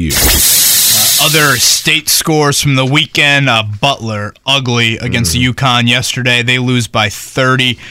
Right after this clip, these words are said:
Speaker 2: Uh, Jake, I did not expect it to be this bad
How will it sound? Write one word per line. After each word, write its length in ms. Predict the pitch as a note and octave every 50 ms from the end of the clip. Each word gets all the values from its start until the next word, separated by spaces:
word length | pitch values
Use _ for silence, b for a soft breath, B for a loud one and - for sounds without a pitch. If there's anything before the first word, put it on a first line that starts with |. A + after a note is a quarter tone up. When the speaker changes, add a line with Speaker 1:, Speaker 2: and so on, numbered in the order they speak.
| B B B B
Speaker 2:
Uh, 220 | - G#2 - - - -
Jake, 300 | D#3+ C3+ D#3 E3 D#3+ -
I 80 | C#3 D#3+
did 140 | E3+ E3 D#3
not 160 | D#3 D3+ C#3+
expect 460 | C#3 - - - - D3 C#3 B2 -
it 80 | A#2+ -
to 100 | - B2
be 140 | A#2 A2+ G#2+
this 340 | A2 A2+ A#2 B2 A#2+ -
bad 540 | - A2+ A2+ A2 G#2+ G#2 G2+ G2 F#2 F#2+ G#2